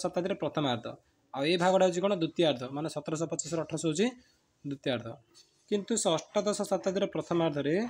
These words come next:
ମୋଗଲ ସାମ୍ରାଜ୍ୟର ପତନ ଏବଂ ବିଭାଜନ, ଆଉ ତା ଦ୍ୱିତୀୟାର୍ଦ୍ଧରେ କଣ ହେଇଛି ନା, ପାଶ୍ଚାତ୍ୟ ଶକ୍ତିମାନଙ୍କର ଉତ୍ଥାନ ହେଇଥିଲା। ଅଷ୍ଟାଦଶ ଶତାବ୍ଦୀର ପ୍ରଥମାର୍ଦ୍ଧରେ ଅର୍ଥାତ୍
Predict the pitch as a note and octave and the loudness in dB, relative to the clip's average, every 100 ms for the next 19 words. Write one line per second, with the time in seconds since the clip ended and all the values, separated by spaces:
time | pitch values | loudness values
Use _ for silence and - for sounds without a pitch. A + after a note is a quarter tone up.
0 | - _ _ D3+ D#3 F3+ G3 F#3+ F#3 F3+ | -8 _ _ -2 0 2 2 2 0 0
1 | F3 F3 F3+ - C#3+ E3+ E3+ E3 E3 C#3+ | 0 0 0 -4 -4 0 0 2 0 0
2 | D3 D#3 E3+ F3+ G3 - _ _ _ D#3 | 0 2 2 2 -2 -8 _ _ _ 0
3 | E3+ D3 - _ F3 D3 D3+ - G#3+ G3 | 2 2 -4 _ -2 0 -2 2 4 4
4 | G3 F#3 F3 E3 F#3+ G3 D3+ D3 - G3+ | 2 2 2 2 0 0 0 0 -2 -4
5 | G3+ F#3+ F3 - F3 F3 E3 D#3+ - D#3 | -2 -2 -2 2 2 2 0 -2 -2 -2
6 | C#3 C#3+ D3 B2 G#2 - _ _ _ _ | -2 0 2 2 -2 -10 _ _ _ _
7 | _ C3+ - E3+ F3+ F#3 E3+ D#3+ F3 E3+ | _ -12 -8 -2 -2 0 -4 -2 -2 0
8 | F#3 E3 - E3+ E3+ D3+ C#3 C#3 - F3 | 0 -2 2 4 4 4 2 2 2 0